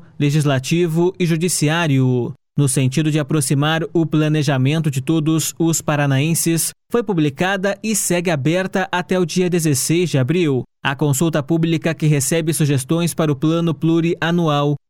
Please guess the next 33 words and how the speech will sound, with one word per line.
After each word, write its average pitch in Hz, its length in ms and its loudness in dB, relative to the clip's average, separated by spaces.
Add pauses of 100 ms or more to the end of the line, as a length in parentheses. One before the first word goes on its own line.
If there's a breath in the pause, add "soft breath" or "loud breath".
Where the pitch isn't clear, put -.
que 131 120 0
podem 147 440 0
ser 156 160 0
enviadas 156 580 0
por 165 180 0
qualquer 165 600 0
cidadão 143 580 0
pelo 147 220 0
site 165 460 -2
da 160 100 0
Secretaria 156 640 0
do 165 100 0
Planejamento. 151 1160 0 (260)
Os 135 140 2
interessados 151 800 0 (180)
podem 160 380 0
detalhar 160 640 0
o 170 80 0
que 175 140 -2
precisa 175 720 0
ser 160 260 0
melhorado 143 560 0
no 131 80 2
estado 156 640 0 (220)
e 247 40 2
sugerir 196 440 2
de 185 140 -2
que 208 120 -2
forma 196 540 0
isso 196 220 0
pode 180 340 -2
ser 202 160 -2
feito 139 680 0